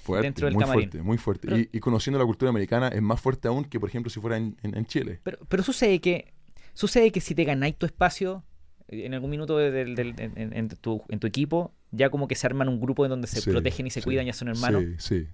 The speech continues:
Speaker 1: sí. Sí, llega a suceder, pero cuesta mucho más que en otros deportes, porque como digo,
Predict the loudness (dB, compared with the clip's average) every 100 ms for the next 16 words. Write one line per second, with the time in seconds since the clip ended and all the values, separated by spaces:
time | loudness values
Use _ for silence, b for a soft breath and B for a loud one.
0 | -12 -6 0 0 4 6 6 4 2 4
1 | 6 6 6 6 6 2 4 2 2 4
2 | 4 4 4 4 6 4 4 0 2 4
3 | 6 6 4